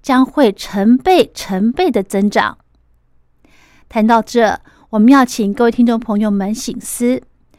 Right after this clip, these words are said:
从夯实复苏基础的《二零二三年中国宏观经济研究报告》的发表过程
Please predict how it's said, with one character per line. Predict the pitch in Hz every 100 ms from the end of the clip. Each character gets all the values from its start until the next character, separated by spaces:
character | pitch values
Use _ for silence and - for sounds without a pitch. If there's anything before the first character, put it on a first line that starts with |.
| _ _ _ -
从 | 277 285
夯 | - 370
实 | 269 269
复 | - 294
苏 | - 294
基 | 285 330
础 | 339 - 185
的 | 208 220 - - -
《二 | 294
零 | 262 254
二 | 294
三 | 277 302 277
年 | 226 202
中 | 214 262 247
国 | 214
宏 | - 208 220
观 | 262 277
经 | 277 311
济 | 302 302 226
研 | 208
究 | 233
报 | 269 294 277
告》 | 277
的 | 226
发 | 214 294
表 | 262 180
过 | - 311
程 | - 220 202 220